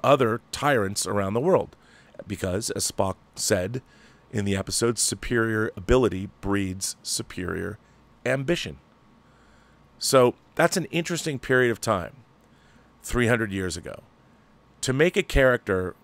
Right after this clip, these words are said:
that is a descendant of Khan Noonien Singh's, let's say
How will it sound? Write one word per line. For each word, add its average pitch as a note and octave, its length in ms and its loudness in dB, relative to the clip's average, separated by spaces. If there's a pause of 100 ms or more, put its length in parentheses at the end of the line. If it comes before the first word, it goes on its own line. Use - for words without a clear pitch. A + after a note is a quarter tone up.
(480)
that G#2+ 160 2
is F#2+ 140 0
a G2 60 -2
descendant C3+ 600 -2
of G2 120 -8
Khan G2+ 280 0
Noonien F2+ 340 -4
Singh's, E2 540 -8 (760)
let's F#3 220 2
say D#3 320 2